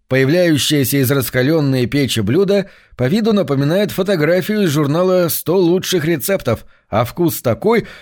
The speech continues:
что даже всемирно известный шеф-повар Альберт Роукс позавидовал бы. И в последних,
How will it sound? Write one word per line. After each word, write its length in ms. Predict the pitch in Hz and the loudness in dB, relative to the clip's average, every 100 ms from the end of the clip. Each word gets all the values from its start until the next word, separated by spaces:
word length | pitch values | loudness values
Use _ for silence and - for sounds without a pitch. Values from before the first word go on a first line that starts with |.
| - - _ _ | -20 -20 _ _
что 260 | - - | -14 -10
даже 640 | 196 233 220 247 247 240 233 | -2 0 2 0 2 0 -2
всемирно 600 | 190 226 226 226 208 220 202 | -4 0 2 2 2 2 2
известный 520 | 143 185 180 185 196 | 2 0 0 0 0
шеф-повар 760 | 143 185 117 180 175 165 160 - | 0 -2 0 0 2 0 -2 0
Альберт 460 | 160 143 139 123 | 2 2 0 0
Роукс 380 | 139 190 190 - - _ _ | 2 0 0 -10 -16 _ _
позавидовал 720 | 208 190 208 151 175 185 135 | -2 2 2 2 2 2 0
бы. 200 | 98 85 _ _ _ _ | -2 -10 _ _ _ _
И 120 | - | -4
в 80 | 101 | -4
последних, 800 | - 110 101 131 160 135 120 - | -2 -2 0 0 0 -2 -6 -10